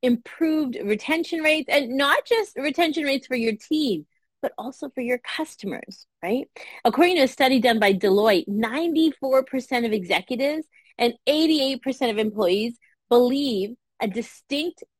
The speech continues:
workplace culture is important to business success. And I don't just mean, you know, one, a culture that's happening by default, but a distinct company culture, one that's happening by design.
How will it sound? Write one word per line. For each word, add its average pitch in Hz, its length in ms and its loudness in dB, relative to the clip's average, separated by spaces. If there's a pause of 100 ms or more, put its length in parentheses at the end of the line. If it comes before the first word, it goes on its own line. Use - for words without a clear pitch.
(100)
workplace 214 640 -2
culture 185 400 -4
is 190 160 -4
important 208 580 -6
to 214 80 -8
business 170 420 -6
success. - 480 -4 (300)
And 247 80 4
I 269 60 6
don't 370 220 2
just - 220 -2
mean, 277 280 2 (400)
you 233 120 4
know, 214 140 2
one, 233 300 2
a 202 80 2
culture 247 340 2
that's 202 160 0
happening 214 300 0
by 175 140 0
default, 190 540 -4 (320)
but 226 80 2
a 240 60 6
distinct 254 720 -2
company 196 320 -6
culture, 185 340 -2
one 277 200 2
that's 392 180 -2
happening 240 580 -4
by 196 360 -4
design. 175 720 -2